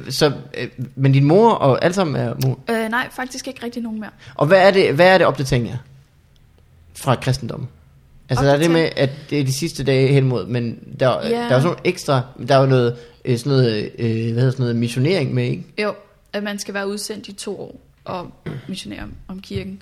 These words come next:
Speaker 1: Mm.
Speaker 2: Og så er der jo også den der sådan basic ting med, at, at de ikke tror på, at Gud og Jesus og Helligånden er den samme person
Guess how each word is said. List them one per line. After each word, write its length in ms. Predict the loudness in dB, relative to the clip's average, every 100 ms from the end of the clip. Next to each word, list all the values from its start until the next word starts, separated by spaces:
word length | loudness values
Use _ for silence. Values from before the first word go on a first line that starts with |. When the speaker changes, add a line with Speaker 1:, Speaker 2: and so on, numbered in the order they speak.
| -12 -2
Speaker 1:
Mm. 220 | 2 2
Speaker 2:
Og 60 |
så 100 | 2
er 20 | 2
der 60 |
jo 60 | 0
også 160 | -2 -6
den 100 | -4
der 100 | -4 -6 -14
sådan 180 | -10 -6
basic 440 | -2 -2 0 -4 -4
ting 200 | -6 -6
med, 100 | -10
at, 240 | -10 -12 _ _ -12
at 180 | -10 -6
de 80 |
ikke 160 | -4 -4
tror 280 | -4 -4 -4
på, 140 | -4 -4
at 160 | -6 -8 -20 -20 -18 -6
Gud 180 | -4
og 240 | -2 -4 -8
Jesus 300 | -10 -10 -8
og 80 | -8
Helligånden 500 | -6 -8 -8 -12 -10
er 60 | -10
den 140 | -8
samme 320 | -8 -8 -6
person 300 | -8 -8 -10